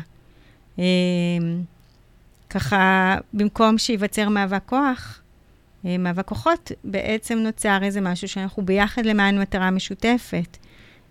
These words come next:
אה, הרבה פעמים אני פוגשת משפחות שיש, נוצר מאבק כוחות, אה, אני יכולה לחשוב על נערה שאצלי בטיפול, שיוצאת עד מאוחר, מבלה בק-, בסקייט פארק, עד מאוחר, הורים רוצים שהיא תבוא הביתה,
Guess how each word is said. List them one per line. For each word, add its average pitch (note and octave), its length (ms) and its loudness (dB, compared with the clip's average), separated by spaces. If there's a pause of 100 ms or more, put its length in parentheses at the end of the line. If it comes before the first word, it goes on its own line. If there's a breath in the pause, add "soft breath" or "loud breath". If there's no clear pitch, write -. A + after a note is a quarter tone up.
(120)
אה, F#3 40 0 (760)
הרבה G#3 200 2
פעמים A#3 200 6
אני G#3+ 120 4
פוגשת G#3 440 -2
משפחות C#4+ 640 -2 (840 soft breath)
שיש, G3 300 0
נוצר A3 400 4
מאבק G#3 320 2
כוחות, B3+ 680 -2
אה, F#3+ 40 0 (460)
אני E3+ 80 -2
יכולה F3 260 -4
לחשוב F3 260 -4
על E3+ 60 -2 (160)
נערה F3+ 600 2
שאצלי F#3+ 340 -6
בטיפול, A#3+ 520 -2 (580 loud breath)
שיוצאת F3+ 920 0
עד F#3+ 180 -6
מאוחר, A3 600 2
מבלה F3 360 0
בק-, E3+ 360 -6
בסקייט A#3 460 -2
פארק, G3 500 0 (380 soft breath)
עד F#3 160 -2
מאוחר, F#3+ 400 2
הורים F#3 360 2
רוצים E3+ 300 -4
שהיא F3 160 -6
תבוא E3 280 -4
הביתה, B3+ 320 0